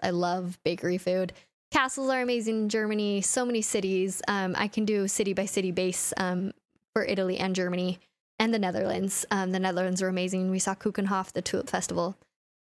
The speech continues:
um, and I absolutely loved it. And we, any chance you can get to build a connection with someone who has a house somewhere or people from that culture, the better. So we stayed with a Dutch couple, and that my aunt's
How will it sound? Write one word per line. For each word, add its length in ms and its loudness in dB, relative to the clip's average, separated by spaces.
um, 380 0
and 120 0
I 60 2
absolutely 380 0
loved 200 -2
it. 240 -2
And 280 0
we, 340 0
any 240 2
chance 300 0
you 100 0
can 220 0
get 240 0
to 100 -2
build 200 0
a 20 0
connection 420 -2
with 100 0
someone 320 0
who 180 -2
has 200 -4
a 60 -12
house 420 -2
somewhere 560 2
or 60 -2
people 240 -2
from 140 -2
that 120 -2
culture, 340 0
the 100 -4
better. 380 0
So 100 0
we 80 2
stayed 240 2
with 120 0
a 60 2
Dutch 460 0
couple, 400 0
and 420 0
that 260 0
my 300 0
aunt's 500 -2